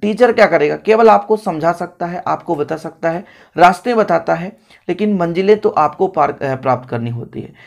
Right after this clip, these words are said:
तो टीचर अपने ही जगह पर रहता है, उसमें कोई बदलाव नहीं होता। उसी प्रकार से किसी भी रासायनिक अपक्रिया में प्यारे भाइयों उत्प्रेरक का काम है कि रासायनिक अपक्रिया की दर को या तो घटा देना या तो बढ़ा देना, लेकिन स्वयं क्या होता है? अपरिवर्तित रहता है,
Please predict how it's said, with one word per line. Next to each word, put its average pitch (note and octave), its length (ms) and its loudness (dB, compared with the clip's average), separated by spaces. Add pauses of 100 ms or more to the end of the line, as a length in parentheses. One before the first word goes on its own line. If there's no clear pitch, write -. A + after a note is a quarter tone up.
(140)
तो - 80 -4
टीचर B3 340 0
अपने F#3+ 320 2
ही A#3+ 140 4
जगह D#3+ 260 2
पर A#2+ 180 -4
रहता A#2+ 260 -6
है, B2+ 220 -14 (180)
उसमें A#3+ 320 -4
कोई A3+ 220 6
बदलाव C#3+ 360 0
नहीं B2+ 140 -6
होता। B2+ 300 -8 (300)
उसी B3 280 -4
प्रकार D#3+ 380 4
से F#3 260 -8 (280)
किसी G#3+ 240 -4
भी B3+ 100 -2
रासायनिक F#3 560 0
अपक्रिया C#3 520 0
में B2+ 180 -4
प्यारे B2+ 200 -4
भाइयों B2 300 -4 (340)
उत्प्रेरक G#3 520 2
का A3 140 2
काम C#3+ 360 2
है A#2 200 -6 (340)
कि G#3 100 -2
रासायनिक F#3+ 520 2
अपक्रिया G#3+ 320 2
की G3+ 160 -4
दर F3+ 140 -2
को F#3+ 180 -2
या D#3 120 0
तो D#3 140 -2
घटा C3+ 340 0
देना E3 300 -6 (300)
या G3+ 140 8
तो F#3 140 -2
बढ़ा B2+ 280 -2
देना, A2+ 300 -8 (240)
लेकिन G#3+ 300 2
स्वयं A#3 400 2
क्या G#3 140 0
होता D#3+ 280 -2
है? - 120 -2
अपरिवर्तित C3+ 720 -4
रहता - 340 -10
है, - 160 -20